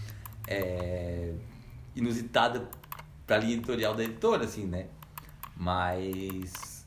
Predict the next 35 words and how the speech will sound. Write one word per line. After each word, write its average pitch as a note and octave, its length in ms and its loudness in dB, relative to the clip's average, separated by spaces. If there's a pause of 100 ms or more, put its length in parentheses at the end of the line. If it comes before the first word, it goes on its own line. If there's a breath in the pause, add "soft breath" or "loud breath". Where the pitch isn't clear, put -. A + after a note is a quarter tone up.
mas G#2 380 0
o, A#2 60 2
o, A#2+ 300 0
o A#2 40 0
livro A#2 200 0
dele C3 140 4
é - 20 0
muito C3 180 -2
legal, C3+ 400 6
assim, G#2 180 -2
tanto G2 280 -2
é A#2+ 60 0
que - 100 -2
eu C3 40 2
escrevi C3 340 0
a C#3+ 40 8
orelha D3 280 6
no A2 100 2
final G#2 200 0
das F#2 120 -6
contas, F#2 300 -6
assim, F2+ 120 -4
né? E2+ 80 -2 (400 loud breath)
Quando E3 140 2
eu E3+ 60 2 (220)
fiz D#3+ 220 -6
o D#3 60 -4 (100)
livro D#3+ 200 0
da C#3+ 100 0
Festa E3 260 -4
Divina, D3 360 -2
eu - 40 -2
pensei, - 200 -6
"Meu C#3+ 240 0
Deus." C3 460 0